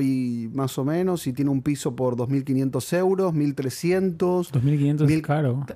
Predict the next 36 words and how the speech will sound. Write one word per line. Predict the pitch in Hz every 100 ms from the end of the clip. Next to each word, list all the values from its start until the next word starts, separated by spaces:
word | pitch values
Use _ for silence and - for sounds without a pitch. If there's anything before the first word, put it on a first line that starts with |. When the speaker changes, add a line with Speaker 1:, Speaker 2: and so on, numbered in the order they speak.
| -
Speaker 1:
Pero | 156 165
por, | 208 -
entonces | 165 220 202
a |
lo | 175
que | 180
quiero | 220
apuntar | 208 185 180 185 170 -
es | 156 185
esto. | 165 - 110 92 - - - -
Los | 135
sueldos | - 202 247 208 -
en | 143
Madrid, | 139 131 117 117 135 - _ _ -
en | 120
un, | 160 165 156 _ _ - -
en | 196
un |
trabajo | 226 185 202 175 123 -
clásico, | 147 190 - 185 135
no | 147
superan | 147 131 156 147
a |
veces | 131 139 131
los | 110
mil | 120 120
euros. | 120 110 98 92 - _ - _
Speaker 2:
Claro. | 151 127 123 123
Speaker 1:
A | 110
veces | 117 135 127 - - - _ 139
novecientos | 120 113 - 131 117 101
te | 95
pueden | 104 104
llegar | 104 104
a |
pagar. | 101 98 95